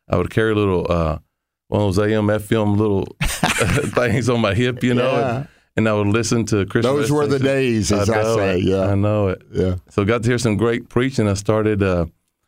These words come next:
Speaker 1: remembering the churches in Mexico. I said, "They're not getting this kind of teaching." And, uh, they really could use this. And so I started saying, "God, you need to send someone to preach to them and teach them what I get to hear here." And everybody in the U S gets to hear every day.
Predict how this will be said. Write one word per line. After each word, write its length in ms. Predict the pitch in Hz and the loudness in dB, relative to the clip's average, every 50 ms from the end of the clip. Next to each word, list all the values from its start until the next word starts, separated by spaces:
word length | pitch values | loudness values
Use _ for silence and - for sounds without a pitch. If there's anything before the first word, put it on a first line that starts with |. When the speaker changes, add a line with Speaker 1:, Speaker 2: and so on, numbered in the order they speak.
| _ - - - - - - | _ -20 -20 -20 -20 -10 -4
Speaker 1:
remembering 520 | 95 101 101 98 101 110 117 120 120 113 98 | -2 0 0 0 0 0 0 0 0 0 0
the 100 | 98 92 | -2 -2
churches 460 | 104 - 117 117 113 - 113 101 101 | -2 -2 -2 -2 -2 -2 -2 0 0
in 140 | 98 90 95 | 0 0 0
Mexico. 440 | 107 117 117 - 110 95 - 101 | 0 -2 -2 -4 -6 -4 -2 -2
I 40 | 98 | -2
said, 220 | 98 104 95 92 95 | 0 0 -2 0 0
"They're 120 | 110 131 | -2 -2
not 200 | 147 143 123 92 | -2 -2 -2 -2
getting 220 | 95 117 - - | -4 -4 -2 -2
this 120 | 110 98 101 | -2 -4 -2
kind 260 | - - 104 98 90 | -2 -2 0 0 0
of 100 | 92 - | -2 -2
teaching." 580 | - 120 139 165 170 - 98 87 80 82 - - - | -2 -2 -2 -2 -4 -4 -4 -4 -4 -6 -8 -8 -4
And, 280 | 95 92 90 87 85 87 | -2 0 0 0 0 0
uh, 240 | 87 87 85 85 82 - _ _ _ _ _ _ _ _ _ _ - | 0 0 0 -2 -4 -6 _ _ _ _ _ _ _ _ _ _ -4
they 100 | 98 92 | -2 0
really 320 | 90 104 120 139 147 139 | 0 0 0 0 -2 -2
could 180 | - - 92 92 | -2 -2 -2 0
use 300 | 101 139 190 208 165 127 | 0 0 0 -2 -2 -2
this. 260 | 107 101 98 92 90 | 0 0 0 0 0
And 120 | 98 95 90 | 0 -2 0
so 160 | - 107 104 | 0 0 0
I 40 | 101 | 0
started 320 | 101 107 120 120 120 113 | 0 0 0 0 0 0
saying, 140 | 113 107 104 | 0 -2 0
"God, 240 | 104 127 127 135 120 | 0 0 0 0 0
you 100 | 127 147 | 0 0
need 120 | 160 151 123 | 0 -2 -2
to 40 | 101 | -4
send 360 | - - 123 127 127 117 - | -4 -2 -2 -2 -2 -4 -4
someone 400 | - 120 117 120 113 104 98 85 | -2 -2 0 2 2 0 0 0
to 80 | 87 | -2
preach 500 | 87 - - - 120 117 - - - - - _ - | -4 -4 -2 -2 0 0 -2 -4 -8 -14 -10 _ -2
to 140 | 95 90 80 | -2 -2 0
them 460 | 78 98 110 117 107 90 87 87 90 90 | 0 0 0 2 2 0 0 0 0 -2
and 120 | 87 - | -2 -4
teach 260 | - 107 101 - 107 - | -2 -2 -2 -2 -4 -4
them 300 | - 107 110 107 101 95 | -2 -2 0 0 0 2
what 280 | 90 90 90 - - _ _ _ _ - | 0 0 0 -2 -6 _ _ _ _ -4
I 140 | - 123 127 | -2 -2 0
get 220 | 117 113 110 101 - | 0 -2 -2 -2 -2
to 100 | 98 90 | -2 -2
hear 280 | 90 98 90 92 90 | 0 0 0 0 0
here." 220 | 87 110 117 117 107 | 0 0 0 0 0
And 100 | 98 101 | 0 0
everybody 420 | 107 101 101 90 104 101 98 98 | 0 -2 -2 -2 0 0 0 -2
in 460 | 92 - - _ _ _ _ - 95 | -4 -6 -10 _ _ _ _ -4 -2
the 60 | 95 | 0
U 120 | 95 104 113 | 2 2 0
S 140 | 113 - - | -2 -2 -2
gets 160 | - 95 - | -4 -4 -2
to 100 | - 95 | -2 0
hear 160 | 98 101 98 | 0 0 0
every 160 | 98 90 90 85 | 0 0 -2 -2
day. 400 | 82 98 107 117 117 98 85 | -2 0 0 0 0 -2 -4